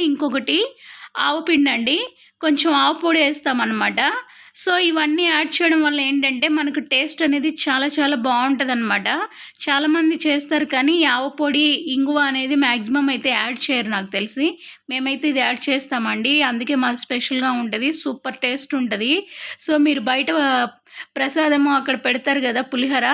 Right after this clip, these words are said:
సేమ్ అదే టేస్ట్ అండి. So మీరు ట్రై చేసి చూడండి ఫ్రెండ్స్, ఎక్సలెంట్‌గా ఉంటది. So ఇవన్నీ వేసి కలిపి మంచిగా కలర్ ఏంటంటే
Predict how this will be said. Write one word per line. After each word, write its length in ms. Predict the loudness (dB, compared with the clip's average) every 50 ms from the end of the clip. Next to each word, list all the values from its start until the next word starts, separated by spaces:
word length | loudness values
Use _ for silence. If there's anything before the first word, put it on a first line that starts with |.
| 0 -2 -4 -2
సేమ్ 220 | 0 2 2 4 2 2
అదే 180 | 2 2 0 0 0 -2
టేస్ట్ 300 | -4 -4 -4 -6 -4 -2 -2
అండి. 260 | -2 0 0 0 2 0 0 -2 -6 -12 -20 -20 -20 _ -10 -2
So 80 | 0 2 4 4 2 2 0 0 0 0
మీరు 180 | 0 0 -2 -2 -2
ట్రై 160 | -2 -2 -2 -2 -2 -2
చేసి 160 | -2 -2 -2 -4 -4
చూడండి 320 | -2 0 0 0 0 -2 -2 -2
ఫ్రెండ్స్, 280 | -2 0 0 0 0 -2 -2
ఎక్సలెంట్‌గా 540 | -2 -2 -2 0 0 2 0 0 0 0 0 0
ఉంటది. 340 | -2 -2 -2 -2 0 0 0 -2 -4 -8 -16 -14 -14 -14 -16 -10 -4
So 60 | 0 2 2 2
ఇవన్నీ 320 | 2 2 2 4 4 4 4 2
వేసి 240 | 0 0 0 -2 -2 0 0
కలిపి 280 | -2 -2 -2 -2 0 2 2 2
మంచిగా 520 | 2 2 2 2 2 0 0 2 2 2 2 0 -2 -8 -16 -20 -20 -18 -20 -18 -10 -4 -2
కలర్ 260 | -2 0 0 0 2 2
ఏంటంటే 360 | 2 2 2 2 0 0 0